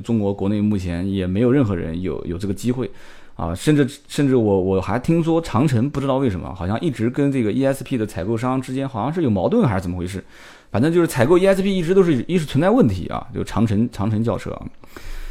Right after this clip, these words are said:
那么全国目前啊，生产E S P、供应E S P系统的供应商有哪些呢？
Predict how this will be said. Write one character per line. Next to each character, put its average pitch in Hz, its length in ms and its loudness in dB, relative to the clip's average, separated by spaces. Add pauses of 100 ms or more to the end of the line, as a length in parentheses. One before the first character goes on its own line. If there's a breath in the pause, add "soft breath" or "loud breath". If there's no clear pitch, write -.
(160 loud breath)
那 185 120 6
么 170 80 8
全 175 320 4
国 165 160 8
目 220 140 6
前 98 360 0 (300 loud breath)
啊， - 160 -2
生 160 240 2
产 104 180 4
E 107 120 4
S 110 160 2
P、 107 160 -2
供 131 180 4
应 113 140 6
E 101 80 2
S 101 160 0
P 101 160 -2
系 98 120 -6
统 87 140 -2
的 87 80 -2
供 107 160 -2
应 104 80 2
商 101 160 0
有 110 60 2
哪 98 160 -4
些 95 160 -2
呢？ 95 180 -2